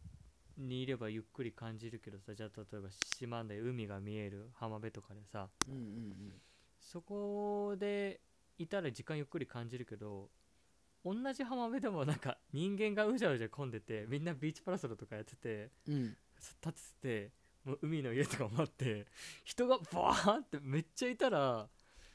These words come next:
Speaker 1: 変わってくるもんね。
Speaker 2: 確かに。
Speaker 1: うん。人間なの、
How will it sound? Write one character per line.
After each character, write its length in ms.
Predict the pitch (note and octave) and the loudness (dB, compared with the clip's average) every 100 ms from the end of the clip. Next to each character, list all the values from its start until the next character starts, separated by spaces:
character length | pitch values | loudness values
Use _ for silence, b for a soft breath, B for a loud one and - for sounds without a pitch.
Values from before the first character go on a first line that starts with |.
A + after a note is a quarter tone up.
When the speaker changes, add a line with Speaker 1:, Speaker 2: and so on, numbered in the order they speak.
| B B _ - | B B _ 0
Speaker 1:
変 80 | F3 | 0
わ 60 | |
っ 60 | G#3+ | 2
て 100 | A3 | 0
く 80 | - | 2
る 80 | |
も 140 | E3 G#2+ | 0 -2
ん 100 | A2 | -6
ね。 260 | G#2+ G2+ G2+ - - | -6 -6 -10 -20 -16
Speaker 2:
確 180 | A#2+ - | -2 0
か 120 | A2 | 0
に。 120 | G2 F2+ - _ - | -4 -8 -18 _ -8
Speaker 1:
う 60 | |
ん。 460 | A2+ A2 G#2+ G2+ G#2 C3+ _ B B B - | -6 -4 -6 -8 -10 -18 _ B B B -8
人 280 | E3 G3 | -4 -2
間 280 | F#3+ G3+ G3 | -2 -2 -2
な 120 | F#3+ | -2
の、 140 | F3+ | -4